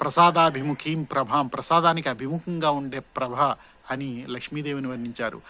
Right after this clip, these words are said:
ఆ, ఆమె గనక, మ్, ఆ జ్యోతిని మనం దర్శించగలిగితే దానితోటి ఆ ప్రభ, మ్, అది ఒక శోధన పరికరం అన్నమాట,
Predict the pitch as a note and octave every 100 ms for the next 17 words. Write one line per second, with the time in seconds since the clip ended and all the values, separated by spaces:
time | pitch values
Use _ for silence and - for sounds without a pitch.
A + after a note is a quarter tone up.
0 | - - - B2+ B2+ - C3 C#3 C3+ A#2+
1 | C3+ G3 G#3 - _ - B2+ C3 B2+ -
2 | C#3+ D3+ D3 F3 G3 G3 D3 C#3 C#3 C#3
3 | B2+ B2 - C#3+ C3 C3 B2+ C3+ A#3 -
4 | - - - - - - B2 C3 C#3+ E3+
5 | D#3+ C#3+ C#3 A#2 - - C#3+ C#3+ C3+ E3
6 | C3 B2+ - _ _ _ - B2+ C3 A#2
7 | A2 F#2 C#3 B2 A2 G#2+ - D3 C#3+ C3
8 | A2+ G#2 - - _ _ A#2 A2 - D3
9 | E3+ F#3+ F#3+ F#3 F3 - _ _ _ -
10 | D3 E3+ D#3+ C#3 A#2+